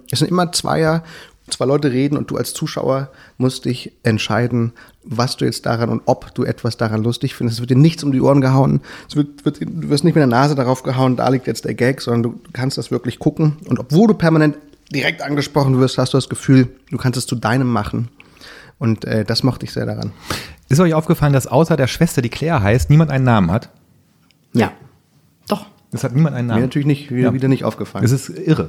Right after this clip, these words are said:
Speaker 3: Auch die Protagonistin, ich war gerade überrascht, dass du davon ausgehst, dass sie Fleabag heißt. Ich dachte einfach, dass, das wird ja auch nicht,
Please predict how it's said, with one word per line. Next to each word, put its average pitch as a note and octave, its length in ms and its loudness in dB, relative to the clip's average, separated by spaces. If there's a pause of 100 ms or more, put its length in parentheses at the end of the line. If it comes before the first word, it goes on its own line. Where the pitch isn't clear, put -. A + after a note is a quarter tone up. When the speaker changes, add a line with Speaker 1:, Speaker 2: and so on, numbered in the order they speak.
Speaker 3:
Auch F#3+ 120 -4
die G#3 80 -2
Protagonistin, G3 640 0
ich - 140 -6
war G3 100 2
gerade G3 220 0
überrascht, F3+ 360 0
dass F#3 140 -4
du - 80 -4
davon F3 300 -4
ausgehst, F#3 340 -4
dass E3 60 -6
sie E3+ 100 -4
Fleabag G#3 380 -2
heißt. D#3 400 -6
Ich - 160 -16 (160)
dachte F#3 340 -2
einfach, F3 260 -2
dass, - 280 -6 (720)
das D#3 120 -2
wird F3+ 120 -2
ja F#3 100 2
auch F3+ 100 0
nicht, B3+ 220 2